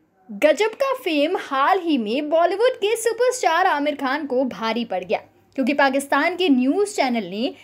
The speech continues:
एक दोहरे हत्याकांड के आरोपी की जगह बॉलीवुड एक्टर आमिर खान की तस्वीर दिखा दी।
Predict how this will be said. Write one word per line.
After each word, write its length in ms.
एक 300
दोहरे 540
हत्याकांड 840
के 240
आरोपी 640
की 160
जगह 460
बॉलीवुड 580
एक्टर 360
आमिर 300
खान 360
की 200
तस्वीर 520
दिखा 340
दी। 120